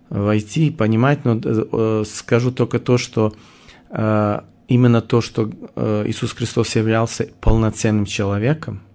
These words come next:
и дало возможность нам, возможность спасения. То есть, э, э, вхождение вот именно в райские обители, и там, э, находиться практически, э, с-, в самом близком отношении, в самом близком,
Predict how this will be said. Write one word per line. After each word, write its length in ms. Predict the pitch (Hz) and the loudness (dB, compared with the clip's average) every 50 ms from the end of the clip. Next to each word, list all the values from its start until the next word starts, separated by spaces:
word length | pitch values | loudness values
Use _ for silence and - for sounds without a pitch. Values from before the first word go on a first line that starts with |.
| _ _ _ - - - - - _ _ - | _ _ _ -20 -20 -20 -20 -20 _ _ -4
и 240 | 98 107 107 104 | -2 0 0 0
дало 340 | 101 107 107 104 110 120 120 | 0 0 2 4 4 4 4
возможность 640 | 110 107 107 104 113 113 117 113 113 107 101 - - | 4 2 0 0 0 0 0 0 -2 -4 -4 -4 -4
нам, 300 | 110 107 107 107 110 - - - _ - | -4 -2 -2 -4 -6 -8 -14 -20 _ -8
возможность 480 | 107 107 101 113 110 107 110 113 101 - | -6 -4 -2 0 0 0 -2 -4 -8 -6
спасения. 640 | - - 104 - - 117 110 107 98 95 92 92 - _ _ _ _ _ _ _ - | -4 -4 -4 -2 -2 0 0 0 0 -4 -6 -10 -14 _ _ _ _ _ _ _ -8
То 80 | - | -6
есть, 280 | 101 98 95 - - - | -4 -4 -6 -8 -8 -4
э, 280 | 107 104 104 104 104 110 - - - - _ _ _ _ _ - 247 | -2 -2 -2 -2 -4 -6 -10 -16 -20 -20 _ _ _ _ _ -14 -8
э, 260 | - - - 104 104 98 | -6 -4 -2 -2 -2 -4
вхождение 760 | - - 110 107 107 107 110 117 123 123 120 110 104 - - - - - _ _ - | -4 -4 -4 -4 -2 0 2 4 4 4 4 2 0 -2 -6 -12 -18 -20 _ _ -8
вот 240 | 104 101 98 95 | -8 -8 -6 -4
именно 420 | 110 110 113 110 107 107 107 104 - - - - - | -4 -2 0 0 0 0 0 -2 -6 -10 -14 -8 -4
в 60 | 104 | -2
райские 420 | 104 107 110 107 - - - 107 | 0 0 0 -2 -4 -4 -2 -2
обители, 520 | 104 101 113 117 131 127 - - 120 110 113 | -2 -2 -2 -2 -2 -2 -2 -2 0 0 0
и 80 | 110 | 0
там, 400 | 104 - - 107 107 107 107 107 - - - _ _ | 0 0 -2 0 0 0 0 -2 -6 -12 -20 _ _
э, 100 | - 104 | -6 -2
находиться 640 | 104 107 104 - - 107 104 113 113 110 - - 107 | -2 0 0 0 -2 -2 -2 -2 -4 -4 -4 -6 -6
практически, 680 | - - 101 - - 110 110 - - - - 107 107 - - - - - - | -4 -6 -4 -4 -4 -4 -4 -4 -6 -6 -4 -6 -6 -6 -10 -20 -20 -20 -10
э, 300 | - - 104 107 104 104 - - - _ _ _ - | -6 -2 -2 0 0 -2 -4 -6 -14 _ _ _ -16
с-, 300 | 220 214 151 - - - | -14 -14 -14 -12 -10 -8
в 120 | 175 120 | -8 -8
самом 400 | - - - 123 127 123 120 110 | -4 0 2 4 4 4 4 2
близком 580 | 110 117 120 131 131 127 - - - 107 107 110 | 2 2 2 2 2 0 -2 -4 -4 -2 -2 -4
отношении, 600 | 107 98 107 113 107 - - 113 113 113 110 104 | -4 -4 -4 -4 -2 -2 -2 0 0 0 -2 -2
в 60 | - | 0
самом 180 | - 117 117 | 0 2 2
близком, 360 | 110 120 117 - - 117 120 | 2 0 -2 -2 0 -2 -2